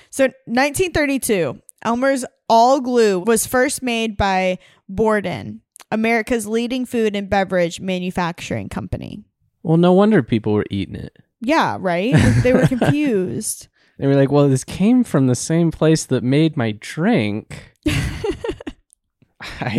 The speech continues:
Speaker 2: have to try it."
Speaker 1: So with the advent of synthetic and plant-derived glue in the commercial industries, the animal glue started disappearing from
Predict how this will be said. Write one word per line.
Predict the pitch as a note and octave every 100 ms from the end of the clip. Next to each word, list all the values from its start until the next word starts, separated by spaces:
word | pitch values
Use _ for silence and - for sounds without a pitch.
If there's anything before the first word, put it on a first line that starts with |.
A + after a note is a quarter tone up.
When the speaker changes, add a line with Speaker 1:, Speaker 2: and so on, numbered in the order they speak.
| C3+
Speaker 2:
have | G2+ C3+ G#3+ -
to | G#2
try | - A2+ B2+ B3+
it." | G#2 G#2+ - _ _ _
Speaker 1:
So | - D4+
with | D#4+ E4
the | E4 D4
advent | C4 C#4+ C#4+ F4 F4 -
of | B3 B3+ B3 A3
synthetic | - B3 A#3 A3+ A#3 -
and | A3 G#3
plant-derived | - G#3+ G#3+ G3+ - - G#3 A3 G#3+ G3 F#3+ F#3+ F#3+ F#3+ - G3+
glue | G#3 G#3 G3 F#3 G3+
in | A#3 A3
the | G3+
commercial | G#3 G3 G3 F#3+
industries, | C3+ E3+ G3 G#3 G3+ G#3
the | A3+ -
animal | A#3+ B3+ C#4+
glue | A#3+ A#3+ A3+
started | G#3+ - G#3 G3+ F#3+ F#3 B2
disappearing | G3 G3 A3+ - G3 F#3 F#3
from | - F#3 F3 E3+